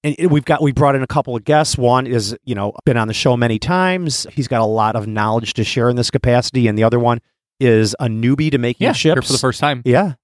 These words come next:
Speaker 1: And, uh, both of these people have, I think, can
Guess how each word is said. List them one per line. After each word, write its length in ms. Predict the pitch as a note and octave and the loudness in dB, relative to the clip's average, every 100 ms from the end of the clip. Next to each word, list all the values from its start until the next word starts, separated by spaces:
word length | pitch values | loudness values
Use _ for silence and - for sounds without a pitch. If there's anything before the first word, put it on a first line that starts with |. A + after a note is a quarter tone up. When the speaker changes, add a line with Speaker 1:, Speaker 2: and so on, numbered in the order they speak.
| - | -4
Speaker 1:
And, 440 | C3 A2 A2 A2 | 0 2 0 0
uh, 20 | A2 | -2
both 400 | G#2 G2 C#3 D#3 | 0 0 2 2
of 100 | D#3 | 0
these 220 | C3 B2 | -2 -4
people 340 | - B2 B2 A2+ | -2 -2 0 0
have, 420 | G#2+ A2 G#2+ G2+ - _ - | 2 2 2 0 -8 _ -4
I 100 | A2 | -2
think, 220 | - B2+ | -2 -4
can 180 | C3+ | -4